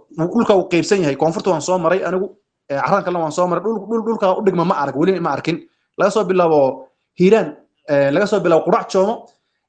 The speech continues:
ilaa iyo Dhobley, oo Muqdisho aan maray, halkaasaan ka soo galay, Dhobley aan Kenya ka soo galay. Dhulka intaa la eg markaan dhex socday, dhulkaan waan u dhigma ma arag. Dhulkan soke ee beeraha oo Shabeellaha Hoose iyo,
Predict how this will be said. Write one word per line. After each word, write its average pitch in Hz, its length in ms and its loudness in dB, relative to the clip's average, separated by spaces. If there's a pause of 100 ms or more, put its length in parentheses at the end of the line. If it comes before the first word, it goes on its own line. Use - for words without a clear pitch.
ilaa 220 200 4
iyo 220 160 -2
Dhobley, 220 340 2 (260)
oo 165 60 -2
Muqdisho 190 320 2
aan 185 140 0
maray, 196 180 0 (560)
halkaasaan 214 400 -2
ka 220 80 -6
soo 196 140 -6
galay, 190 180 2
Dhobley 220 200 2
aan 185 60 -6
Kenya 185 180 -4
ka 175 100 -8
soo 123 160 -10
galay. 117 180 -14 (380)
Dhulka 285 260 -2
intaa 240 320 4
la 247 220 2
eg 220 100 -2
markaan 220 360 0
dhex - 180 0
socday, 208 340 0
dhulkaan 226 300 2
waan 214 100 2
u 220 40 -8
dhigma 180 140 -4
ma 170 140 -4
arag. 127 140 -8 (240)
Dhulkan 247 240 4
soke 185 200 -4
ee 190 100 4
beeraha 185 420 2
oo 147 580 0
Shabeellaha 196 340 2
Hoose 160 220 -4
iyo, 160 160 -2